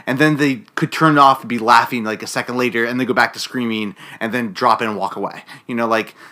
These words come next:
they, their relationship was so strong and so interesting, and, um, yeah, I love this film. It's a great film.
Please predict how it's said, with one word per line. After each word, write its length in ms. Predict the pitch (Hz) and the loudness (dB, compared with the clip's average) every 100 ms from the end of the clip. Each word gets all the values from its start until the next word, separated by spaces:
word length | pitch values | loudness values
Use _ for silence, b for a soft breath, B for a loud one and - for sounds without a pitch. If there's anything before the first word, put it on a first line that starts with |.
| B | B
they, 460 | - 123 127 120 104 b b _ _ _ _ | -4 -2 0 -2 -6 b b _ _ _ _
their 320 | 123 117 139 | -16 -2 0
relationship 460 | 131 143 - 160 120 | 2 0 0 -4 -4
was 100 | - | -8
so 300 | - 131 135 | -4 -2 -2
strong 600 | - 143 127 113 107 101 B - | -2 0 2 2 0 -8 B -14
and 120 | 107 | -10
so 480 | - 131 131 127 117 | -6 -2 0 2 0
interesting, 680 | 120 127 - 107 95 92 - | -4 -6 -6 -8 -8 -10 -8
and, 420 | 107 104 98 - B B B - | -6 -6 -8 -12 B B B -10
um, 440 | 101 95 90 69 _ _ _ - - | -6 -4 -6 -14 _ _ _ -20 -6
yeah, 280 | 123 104 - | -2 -2 -4
I 60 | 107 | -4
love 200 | 117 104 | -4 -6
this 160 | 92 | -10
film. 200 | - 95 - _ _ _ _ | -8 -8 -8 _ _ _ _
It's 140 | - | -20
a 40 | - | -8
great 200 | 113 - | -8 -6
film. 220 | 104 | -8